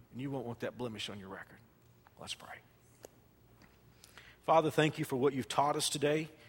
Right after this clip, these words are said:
from this old Bible story. Thank you for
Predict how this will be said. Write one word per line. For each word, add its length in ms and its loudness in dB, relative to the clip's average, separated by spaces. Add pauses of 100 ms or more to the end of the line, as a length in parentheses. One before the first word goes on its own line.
(140)
from 80 -4
this 180 0
old 200 2
Bible 280 6
story. 460 0 (640)
Thank 260 6
you 60 -6
for 200 0